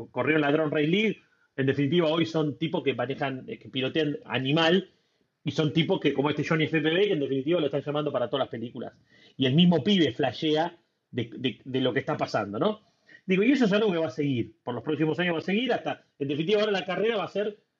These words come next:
que, cu-, cu-, eh, ponerle mejores cámaras para obtener, en definitiva, mejor calidad. Porque pasa eso para el mundo audiovisual. Ahora, para, para lo que es el hobbyista, o, o para ese, o para el tipo que le gustan las carreras, pasa por otro lado. Entonces,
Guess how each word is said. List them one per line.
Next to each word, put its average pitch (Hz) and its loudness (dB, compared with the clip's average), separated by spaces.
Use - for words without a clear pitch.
que, - -10
cu-, - -10
cu-, - -10
eh, 143 6
ponerle 170 4
mejores 175 2
cámaras 185 -2
para 143 -4
obtener, 156 -4
en 147 -2
definitiva, 151 -4
mejor 175 -4
calidad. 165 -2
Porque 147 -6
pasa 240 -4
eso 180 -4
para 120 -4
el 131 -6
mundo 131 -4
audiovisual. 117 -6
Ahora, 135 -2
para, 123 -4
para 117 -4
lo 135 -2
que 285 0
es 285 2
el 254 2
hobbyista, 143 -4
o, 117 -6
o 107 -10
para 113 0
ese, 151 -2
o 117 -4
para 113 -2
el 107 -4
tipo 156 -2
que 131 0
le 117 0
gustan 143 -2
las - -4
carreras, 131 -4
pasa - -2
por 185 0
otro 143 2
lado. 95 -4
Entonces, 175 0